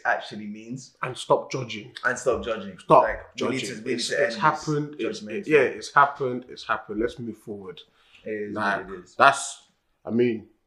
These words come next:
Speaker 2: that's it for me, to be honest.
Speaker 1: Yeah, no, I agree. That's all good. Um,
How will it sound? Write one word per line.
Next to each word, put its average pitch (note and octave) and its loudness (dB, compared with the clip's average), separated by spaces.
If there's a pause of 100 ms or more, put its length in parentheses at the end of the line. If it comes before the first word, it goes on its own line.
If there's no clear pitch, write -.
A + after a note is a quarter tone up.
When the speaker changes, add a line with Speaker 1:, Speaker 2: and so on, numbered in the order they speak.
(1500)
Speaker 2:
that's G#2+ -2
it A#2 0
for G2+ -10
me, G#2+ -6
to - -14
be G2 -14
honest. F#2+ -12 (220)
Speaker 1:
Yeah, A2 -6
no, G#2 -6
I G2+ -6
agree. G2+ -14 (140)
That's B2 0
all C3 -4
good. C3 2
Um, B2+ 4